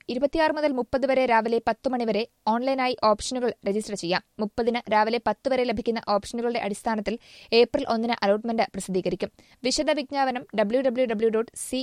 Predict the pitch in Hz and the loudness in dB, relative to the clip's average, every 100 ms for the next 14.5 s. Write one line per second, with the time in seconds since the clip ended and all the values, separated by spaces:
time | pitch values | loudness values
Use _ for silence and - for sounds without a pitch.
0 | - 240 233 240 247 - 220 208 277 - | -6 -6 -4 -6 -6 -4 0 0 0 -8
1 | - 226 214 240 240 240 214 208 240 233 | -8 -4 0 0 0 0 -2 -2 -2 -2
2 | 247 220 214 185 - - _ - 220 220 | -2 -2 -2 -4 -6 -12 _ -2 -2 0
3 | 247 247 233 214 214 _ _ _ 247 254 | 0 0 -2 -2 -4 _ _ _ -2 0
4 | 285 269 262 233 233 247 214 220 - 214 | 0 0 2 2 2 0 0 -4 -4 -4
5 | 220 233 277 226 226 254 269 247 247 - | -2 -2 -2 -2 -2 0 -2 0 -2 -2
6 | 214 214 247 233 214 240 226 220 226 196 | -2 0 -2 -2 -2 -4 -2 0 0 -2
7 | 156 170 - _ _ - 269 294 330 320 | -4 -6 -8 _ _ -2 0 0 -2 -4
8 | 277 277 269 - _ _ 220 240 262 277 | -4 -4 -6 -8 _ _ -2 0 0 -2
9 | - 214 220 214 262 - 208 196 - 170 | -4 -4 -2 -2 -4 -4 0 0 -2 -10
10 | - - _ _ 233 233 226 220 180 160 | -16 -20 _ _ 0 0 0 -4 -6 -10
11 | _ _ _ _ 233 269 311 349 311 330 | _ _ _ _ 4 4 4 2 -2 -4
12 | 311 302 254 247 254 269 269 277 254 262 | -2 -2 0 0 2 0 2 0 0 0
13 | 254 226 226 262 254 240 - 233 220 226 | -2 -2 -2 -2 0 0 0 0 0 -2
14 | - - 220 247 262 | -4 -4 -2 -2 -4